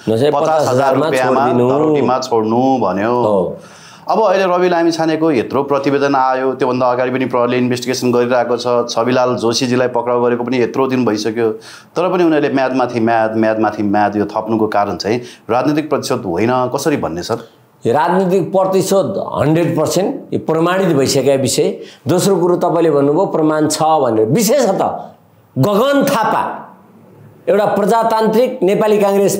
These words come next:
Speaker 1: पार्टीको "म चाहिँ नि युवा नेतृत्व हुँ र भोलि भविष्यमा म नेता बन्ने हो" भनेर अहिले हुङ्कार गर्दै हिँडिरहेछ।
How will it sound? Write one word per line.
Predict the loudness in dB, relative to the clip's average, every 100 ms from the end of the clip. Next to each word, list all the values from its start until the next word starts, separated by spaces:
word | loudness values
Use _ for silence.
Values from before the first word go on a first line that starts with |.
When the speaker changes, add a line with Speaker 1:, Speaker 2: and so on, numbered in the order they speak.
| -2
Speaker 1:
पार्टीको | -2 0 0 2 4 4 2 -2 -10 -20 -20 _ -2
"म | 0 2
चाहिँ | 2 2 2
नि | 2 2 0
युवा | 2 2 2 2
नेतृत्व | 2 2 0 0 2
हुँ | 2 2 0 -2 -4 0
र | 2
भोलि | 2 2 2
भविष्यमा | 2 2 0 0 2 2 2
म | 2 2
नेता | 2 2 2
बन्ने | 2 2
हो" | 4
भनेर | 4 2
अहिले | 2 2 2
हुङ्कार | 2 2 2 2
गर्दै | 2 2 2
हिँडिरहेछ। | 2 2 2 2 2